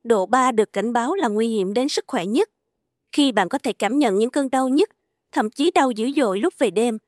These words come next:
thì có nghĩa là tình trạng bệnh của bạn đã chuyển sang mức độ sâu răng nặng.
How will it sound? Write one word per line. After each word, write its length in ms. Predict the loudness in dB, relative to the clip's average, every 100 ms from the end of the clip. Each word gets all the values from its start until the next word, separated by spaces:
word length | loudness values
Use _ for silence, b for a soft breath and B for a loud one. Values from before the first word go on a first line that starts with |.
| _ _
thì 140 | -4
có 140 | -2 0
nghĩa 260 | 2 2
là 140 | 2 0
tình 220 | -2 -4
trạng 300 | -4 -6 -4
bệnh 180 | -4 -4
của 140 | -4
bạn 320 | -2 -2 -4 -10 _ _ -2
đã 120 | -2
chuyển 260 | 2 0 0
sang 260 | 0 2
mức 160 | 0 0
độ 160 | -2 -2
sâu 180 | -6
răng 260 | -6 -6 -4
nặng. 220 | -6 -8